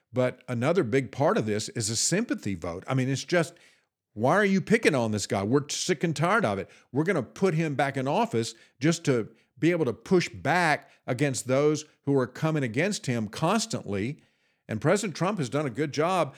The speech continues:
of associating with the type of persecution that he's receiving to his supporters and saying, "You know, it's not just me they hate, it's you." And that's motivating a lot of people right now. But here's, here's a problem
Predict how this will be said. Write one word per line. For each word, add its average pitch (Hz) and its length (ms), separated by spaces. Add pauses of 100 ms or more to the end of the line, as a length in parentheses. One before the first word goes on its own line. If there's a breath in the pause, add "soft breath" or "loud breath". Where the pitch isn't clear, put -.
(260 loud breath)
of 131 320
associating 135 960 (300 soft breath)
with 127 220
the 131 80
type 147 340
of 120 140
persecution 135 640
that 104 140
he's 220 320
receiving 113 580 (300 soft breath)
to 175 180
his 165 260
supporters 170 640
and 135 160
saying, 139 400 (260 loud breath)
"You 135 100
know, 185 160
it's 143 160
not 165 180
just 135 200
me 196 200
they 117 220
hate, 120 240
it's 104 180
you." 156 360 (1000)
And 120 140
that's 135 200
motivating 110 640
a 104 40
lot 110 220
of 104 80
people 180 300
right 85 240
now. - 260 (960)
But 123 100
here's, 196 400
here's 202 240
a 220 60
problem 127 680